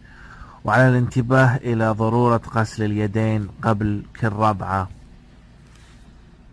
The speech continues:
أيضًا من الضروري، آه، يجب القيام أيضًا،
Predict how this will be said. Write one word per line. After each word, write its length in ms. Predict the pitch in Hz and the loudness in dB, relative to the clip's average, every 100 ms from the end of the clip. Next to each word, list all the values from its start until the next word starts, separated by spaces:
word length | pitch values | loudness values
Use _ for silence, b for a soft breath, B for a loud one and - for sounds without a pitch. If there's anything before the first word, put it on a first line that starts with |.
| - | -8
أيضًا 560 | 151 151 135 143 139 135 - - - - 135 | -2 -2 0 -2 -2 -4 -10 -20 -20 -12 -2
من 140 | 123 | 0
الضروري، 840 | 113 123 123 139 131 127 123 117 - - - 113 | 0 -2 -2 0 -2 -2 -6 -8 -16 -20 -18 -14
آه، 520 | 104 90 90 101 104 | -12 -12 -12 -8 -4
يجب 380 | 123 127 120 113 | -2 0 0 0
القيام 760 | 107 113 120 117 113 107 104 | -4 -6 -2 -2 -2 -4 -8
أيضًا، 500 | - 110 110 107 104 | -10 -8 -6 -6 -6